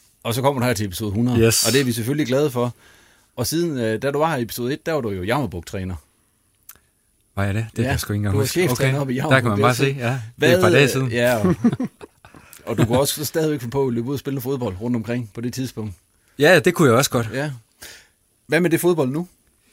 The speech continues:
Speaker 2: Det ligger meget stille.
Speaker 1: Ja.
Speaker 2: Der, øh,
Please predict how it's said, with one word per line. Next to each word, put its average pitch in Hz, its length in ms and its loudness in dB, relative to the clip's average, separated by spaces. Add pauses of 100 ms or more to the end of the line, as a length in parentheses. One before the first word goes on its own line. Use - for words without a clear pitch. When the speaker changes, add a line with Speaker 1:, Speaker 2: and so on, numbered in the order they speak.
(720)
Speaker 2:
Det 139 100 4
ligger 104 180 2
meget 113 200 2
stille. 120 280 0 (160)
Speaker 1:
Ja. 135 180 -2 (320)
Speaker 2:
Der, 113 320 2 (540)
øh, 92 80 -6